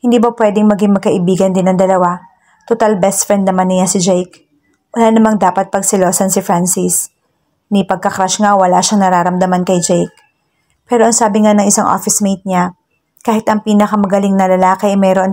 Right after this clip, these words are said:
pa ring insecurity. At sa kaso ni Francis, malamang na si Jake ang insecurity nito. Madalas kasi nitong sinasabi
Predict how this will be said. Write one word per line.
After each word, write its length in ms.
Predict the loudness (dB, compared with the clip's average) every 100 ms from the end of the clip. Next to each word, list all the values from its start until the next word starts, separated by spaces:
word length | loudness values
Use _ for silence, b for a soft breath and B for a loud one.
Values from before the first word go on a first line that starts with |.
| -2
pa 80 |
ring 160 | -2 -2
insecurity. 720 | -2 -4 -2 -2 -2 -4 -10 -12 _ _ _ _ _
At 160 | -4
sa 80 | -2
kaso 320 | -2 -2 -2
ni 80 | -2
Francis, 640 | -2 -2 -2 -4 -4 -6 -10 _ _ _ 0
malamang 400 | 2 2 2 0
na 80 |
si 160 | 0 0
Jake 160 | 0 -2
ang 160 | -2
insecurity 640 | -2 -2 -2 -2 0 0 -2
nito. 480 | -2 -2 -4 -6 _ _ _ _ _
Madalas 400 | -2 0 0 0
kasi 240 | -2 0 0
nitong 320 | 0 0 0
sinasabi 640 | 0 0 0 0 -4 -8